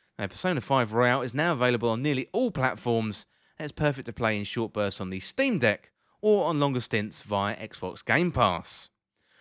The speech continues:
So the game was developed by Atlus, it was published by Atlus, it's available now on Nintendo Switch, PlayStation four and five, Xbox Series S and X, Xbox Cl-, Xbox Cloud Gaming, also available on P C too,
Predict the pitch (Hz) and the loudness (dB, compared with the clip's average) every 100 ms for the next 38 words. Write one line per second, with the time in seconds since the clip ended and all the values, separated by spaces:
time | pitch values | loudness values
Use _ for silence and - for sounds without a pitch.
0 | - - 180 262 247 208 202 208 190 190 | -16 -8 2 4 4 0 0 2 2 2
1 | 165 185 202 - 151 - - 214 202 - | 2 2 0 0 -2 -2 0 0 2 0
2 | 135 135 156 175 190 - 139 113 202 175 | 2 4 4 2 0 -6 -2 4 4 6
3 | 123 135 127 131 139 123 117 110 135 110 | 2 0 2 2 2 0 -2 -2 -2 -4
4 | 98 127 104 - - _ _ _ - 185 | -2 0 -2 -4 -10 _ _ _ -2 0
5 | - 170 147 120 - 156 135 131 110 139 | 2 0 0 -4 0 2 2 0 -2 -2
6 | 135 - 214 - 143 135 147 123 - - | -2 -2 -4 -4 -6 -2 0 0 0 -4
7 | 143 - 113 107 113 - - - _ _ | -4 -2 -2 0 -2 -4 -14 -16 _ _
8 | 214 175 - 117 - - 135 - _ _ | -6 -6 -6 -8 -10 -10 -10 -10 _ _
9 | - 226 - 165 143 - 143 127 - 247 | -6 -6 -2 -4 -4 0 2 2 4 4
10 | 226 208 190 - _ _ _ 262 233 - | 4 2 0 -4 _ _ _ -2 0 4
11 | 175 143 147 151 131 139 131 113 120 113 | 2 2 2 4 4 2 0 -2 -2 -2
12 | - 104 - 123 107 | -2 -4 0 2 2